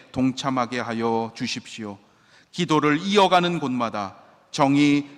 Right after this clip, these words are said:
평화, 생명의 하나님께서 우리와 함께하여 주시옵소서. 예수 그리스도의 이름으로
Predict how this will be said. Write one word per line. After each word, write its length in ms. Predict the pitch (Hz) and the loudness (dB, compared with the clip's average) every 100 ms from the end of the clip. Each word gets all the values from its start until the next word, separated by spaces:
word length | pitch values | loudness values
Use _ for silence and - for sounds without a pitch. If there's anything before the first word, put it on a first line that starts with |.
| - | -4
평화, 500 | 175 165 165 170 165 | -2 2 6 6 6
생명의 560 | - 240 226 214 208 | 2 2 4 4 2
하나님께서 840 | 202 247 233 233 220 143 - 113 98 - _ _ | 2 4 4 2 -2 -6 -4 -6 -8 -14 _ _
우리와 680 | 135 135 127 123 123 120 - | -4 -2 0 4 4 2 -6
함께하여 1000 | - - 202 - 190 147 135 135 139 135 - | -10 -6 -6 -4 -2 -2 0 0 -2 -6 -10
주시옵소서. 920 | 123 - 117 107 110 104 - 98 101 _ _ _ _ | -8 -6 -4 -4 -6 -12 -12 -14 -16 _ _ _ _
예수 460 | 135 120 - 123 120 | -4 -4 -4 -4 -4
그리스도의 500 | - 190 - 196 175 | -4 -4 -2 0 0
이름으로 640 | 165 143 123 120 123 120 | 0 -2 -2 -2 -4 -4